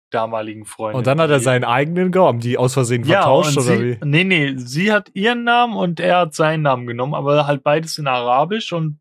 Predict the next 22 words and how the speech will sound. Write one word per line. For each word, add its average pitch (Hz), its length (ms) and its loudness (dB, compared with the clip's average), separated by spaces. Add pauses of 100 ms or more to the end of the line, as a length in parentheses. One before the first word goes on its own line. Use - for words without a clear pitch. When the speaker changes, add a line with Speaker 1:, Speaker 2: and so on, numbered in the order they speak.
(160)
Speaker 1:
äh, 135 560 2 (600)
als 135 340 -4
so, 143 420 0
weißt 143 300 2
du, 147 160 -6 (360)
als - 220 -8
Partner-Tattoo, 151 640 -4
aber 131 280 2
halt 131 200 -4
ohne 160 280 -2
den 131 160 -6
Namen 135 260 0
des 127 160 -10
anderen 139 380 -6
zu - 120 -14
tragen. 110 340 -14 (640)
Speaker 2:
Äh. - 300 -16
Speaker 1:
Und 123 200 -4
das 113 160 0
Ding 175 120 0
ist, 165 160 -2
mein, 127 200 0